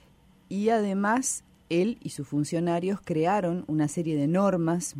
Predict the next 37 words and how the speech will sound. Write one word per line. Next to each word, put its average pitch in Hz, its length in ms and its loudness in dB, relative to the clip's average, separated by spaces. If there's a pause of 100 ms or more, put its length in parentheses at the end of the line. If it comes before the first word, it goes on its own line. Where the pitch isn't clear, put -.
(160)
sumamente 226 520 4
estrictas 165 680 -6
para 139 240 -4
revisar 151 580 -2
los 151 160 -4
casos 170 380 -4
de 135 140 -6
los 123 180 -8
que 139 160 -12
quedaban, 156 520 -2
que 151 120 -8
eran 143 140 -4
unos 139 180 -2
doscientos 151 480 -6
y 143 40 -6
pico 170 360 -4
cuando 131 320 -8
él, 135 280 -4
cuando 139 240 -6
él 147 100 -4
llegó 160 240 0
a 160 40 4
la, 147 220 0
a - 160 -8
la 143 120 -2
presidencia, 165 680 -2 (1040)
eh, 170 340 6
y 196 120 -4
poder 202 320 0
asegurar 214 840 0
la 196 180 2
liberación 208 960 0
paulatina 190 920 2
de 156 540 -6
esa 147 300 -8
población 143 560 -4
carcelaria 165 840 -4